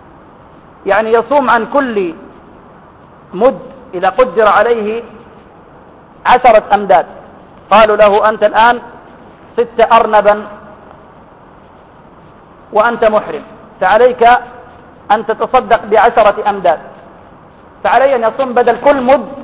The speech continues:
يوما، بدل كل مد يوما. وكسر المد، إذا قالوا له: "عليك ثلاثة أمداد ونصف"، فيحسب هذا النصف يوما أيضا.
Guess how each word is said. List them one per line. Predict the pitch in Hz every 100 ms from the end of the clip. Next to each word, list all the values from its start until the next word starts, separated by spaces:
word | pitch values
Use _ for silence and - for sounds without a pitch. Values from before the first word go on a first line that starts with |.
| - - - - - - - -
يوما، | 240 269 190 147 - - - - - - -
بدل | 170 175
كل | 175 226 208
مد | 202 233 170 254 269 - - - - -
يوما. | 226 220 160 147 - 202
وكسر | 208 330 - 269
المد، | 254 262 214
إذا | 226
قالوا | 240 285 262
له: | 269
"عليك | 247 277 277
ثلاثة | 233 247 269 247 240
أمداد | 233 247 233
ونصف"، | 233 240 - - - - - - - - - - 185
فيحسب | 254 - 240 220
هذا | 247 240
النصف | 240 247 214
يوما | 240 220 170 170
أيضا. | 196 160